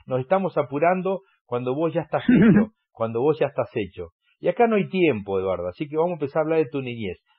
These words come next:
Speaker 1: Pero te voy a comentar algo que seguramente vos no lo sabés. Cuando vos empezaste a hacer payadas, hacías payada,
Speaker 2: Ujú.
Speaker 1: tenías catorce, quince años,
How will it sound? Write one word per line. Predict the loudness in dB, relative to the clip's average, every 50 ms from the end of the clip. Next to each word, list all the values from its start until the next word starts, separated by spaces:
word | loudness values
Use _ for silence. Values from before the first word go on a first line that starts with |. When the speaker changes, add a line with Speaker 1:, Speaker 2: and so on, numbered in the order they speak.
| _ _
Speaker 1:
Pero | -6 -4 -4 -2
te | 0
voy | 2 2
a | 2 2
comentar | 2 -2 -2 -2 0 0 2 2
algo | 2 2 2 0
que | -2 -6
seguramente | -6 -4 -2 -2 0 0 0 0 -2 -4 -4 -4
vos | -2 -2 -4
no | -4 -4
lo | -6 -8
sabés. | -6 -6 -6 -6 -6 -6 -10 -12 _ _ _ _ _ _ _ _ _ _
Cuando | -8 -8 -4 -2 -2
vos | -2 -2
empezaste | -2 -2 -2 0 0 -2 -2 -4 -6 -6
a | -6
hacer | -4 -2 -2 -2 -2
payadas, | -2 -2 -2 0 2 2 2 2 0 -4 -6 -10 _ _ _ _ _ _ _ _ _ _ _ _ _ _ -14
hacías | -14 -10 -4 -2 0 0 0
payada, | 0 0 2 4 4 6 4 4
Speaker 2:
Ujú. | 2
Speaker 1:
tenías | 0 -4 -4 -4 -6
catorce, | -2 -4 -4 -2 -2 -4 -4 -6 -12 -12
quince | -12 -14 -14 -12 -6 -6 -4
años, | -4 -4 -6 -10 -12 -14 -16